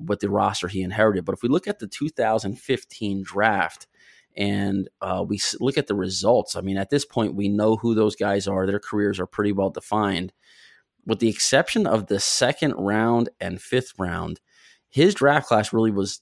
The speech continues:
was just not good. I mean, Kevin White in the first round was,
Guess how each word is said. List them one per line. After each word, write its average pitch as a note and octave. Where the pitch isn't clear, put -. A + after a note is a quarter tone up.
was G2
just F#2
not G2
good. G2+
I G2+
mean, F#2+
Kevin A#2+
White A#2
in F#2
the F#2
first G#2
round G#2
was, F#2+